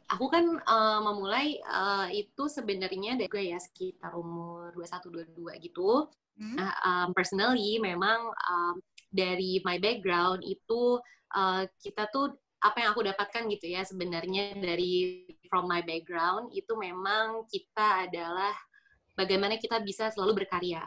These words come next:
Speaker 1: Tapi bagaimana karyanya itu bisa dipertanggungjawabkan dan bisa menghasilkan. Jadi kita nggak cuma berkarya nih seperti karya seni yang sometimes, eh, mungkin nggak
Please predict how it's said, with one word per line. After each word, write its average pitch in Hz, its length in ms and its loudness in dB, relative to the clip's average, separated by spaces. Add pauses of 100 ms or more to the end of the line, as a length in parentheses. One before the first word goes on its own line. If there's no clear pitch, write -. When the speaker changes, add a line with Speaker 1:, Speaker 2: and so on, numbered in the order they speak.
(260)
Speaker 1:
Tapi 254 480 0 (160)
bagaimana 185 400 2
karyanya 190 420 0
itu - 220 -4
bisa 214 240 -4
dipertanggungjawabkan 185 960 0
dan 220 240 4
bisa 196 160 -2
menghasilkan. 233 720 0 (320)
Jadi 233 240 2
kita 302 160 4
nggak 220 160 4
cuma 214 320 2
berkarya 214 480 2
nih 285 160 4
seperti 202 480 -4
karya 190 560 0
seni 214 400 0 (240)
yang 196 320 -2
sometimes, 240 560 2 (400)
eh, 196 260 6
mungkin 208 460 -2 (320)
nggak 180 400 0